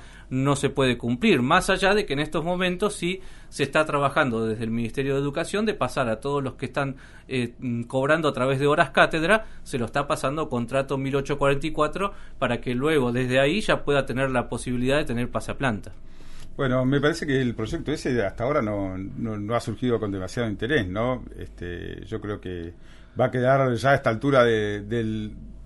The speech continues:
Speaker 2: del año y teniendo en cuenta que Carreras abandona su, su lugar en el Poder Ejecutivo,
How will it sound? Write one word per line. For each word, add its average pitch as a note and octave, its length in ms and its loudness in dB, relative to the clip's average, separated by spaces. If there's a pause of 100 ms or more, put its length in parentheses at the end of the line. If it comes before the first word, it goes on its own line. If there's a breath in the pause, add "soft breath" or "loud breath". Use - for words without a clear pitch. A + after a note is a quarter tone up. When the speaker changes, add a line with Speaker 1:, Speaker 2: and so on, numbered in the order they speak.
(120)
Speaker 2:
del C#3 300 2
año F3+ 360 10
y D3+ 60 0
teniendo A#2 300 2
en A#2+ 60 -4
cuenta B2+ 340 2
que G2+ 200 -2
Carreras A2 380 2
abandona A2 480 4
su, G2+ 380 -6
su - 160 -10
lugar A#2 240 0
en B2 80 0
el A2 60 -4
Poder A2+ 200 -4
Ejecutivo, D3+ 800 -2